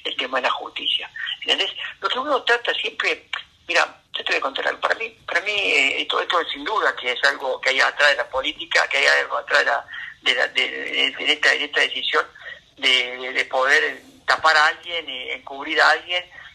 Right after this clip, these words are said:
y, y tener manejos de un poder que tiene que ser totalmente independiente, ¿está? Me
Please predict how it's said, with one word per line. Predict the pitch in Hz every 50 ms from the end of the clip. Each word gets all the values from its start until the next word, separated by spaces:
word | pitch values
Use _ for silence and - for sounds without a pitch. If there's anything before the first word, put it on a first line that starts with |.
| _ _ -
y, | 135 135 147 - - 147 143 139 135
y | 127 - 127 127 127 127 -
tener | 135 135 147 165 165
manejos | 151 139 143 156 185 170 - - 127 117 - - - - - - - _ _
de | - 139
un | 143 143
poder | - 143 139 139 143 151 151 147
que | - 135
tiene | - 143 143 139 135
que | - -
ser | 151 143
totalmente | - 147 139 139 139 139 139 139 135 -
independiente, | 139 131 127 123 131 127 120 120 113 110 - - - - - - _ -
¿está? | - - - 233 - - - - - - - -
Me | _